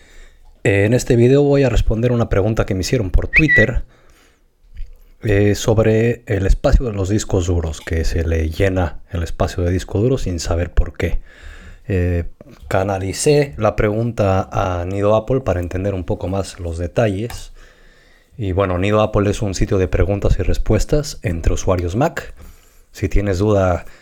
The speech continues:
con tu iPhone, con tu iPad, con tu Mac, con tu Apple Watch, con tu Apple T V, con el sistema operativo, con I O S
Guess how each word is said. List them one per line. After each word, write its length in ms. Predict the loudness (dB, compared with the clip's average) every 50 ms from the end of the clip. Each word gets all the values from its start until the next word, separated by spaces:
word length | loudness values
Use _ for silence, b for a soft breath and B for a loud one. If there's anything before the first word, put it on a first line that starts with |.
| b b b b b
con 200 | b -6 -4 -4
tu 180 | -2 0 2 2
iPhone, 320 | 2 2 0 0 -4 -4
con 200 | -4 -4 -4 0
tu 200 | 2 4 4 4
iPad, 280 | 4 2 2 0 0 0
con 180 | 0 -2 -2
tu 100 | -2 -2
Mac, 480 | -2 0 2 0 0 -2 -6 -10 -10 -8
con 180 | -6 -4 -4 -2
tu 140 | 0 2
Apple 240 | 2 2 2 0 0
Watch, 400 | 0 2 2 2 2 0 -2 -4
con 200 | -6 -4 -4 -2
tu 100 | -2 -2
Apple 240 | 0 0 0 -2 -4
T 100 | -6 -4
V, 340 | 0 2 2 2 2 0 -2
con 360 | -6 -10 -8 -10 -12 -14 -14 -14 -14 -12
el 100 | -12 -12
sistema 400 | -10 -10 -8 -4 0 0 0 2
operativo, 640 | 2 2 2 0 0 0 0 0 0 0 0 -2 -4
con 320 | -6 -10 -14 -14 -14 -16 B B B B B B B B B B B
I 200 | -2 0 0 2 2
O 160 | 4 2 2
S 360 | 2 0 -2 -4 -8 -14 -16